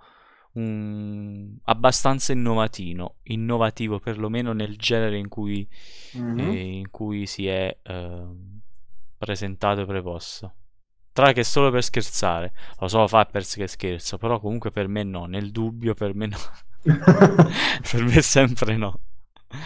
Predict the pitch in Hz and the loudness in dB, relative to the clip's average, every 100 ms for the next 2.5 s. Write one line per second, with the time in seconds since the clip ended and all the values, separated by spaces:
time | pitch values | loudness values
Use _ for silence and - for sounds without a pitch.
0 | - - 123 170 160 147 - 131 - 127 | -12 4 6 8 4 -2 -2 0 0 2
1 | 113 117 90 98 98 - 101 98 107 87 | 2 2 2 -2 -6 -6 -8 -2 -2 0
2 | - 98 - - - | -4 -6 -8 -8 -10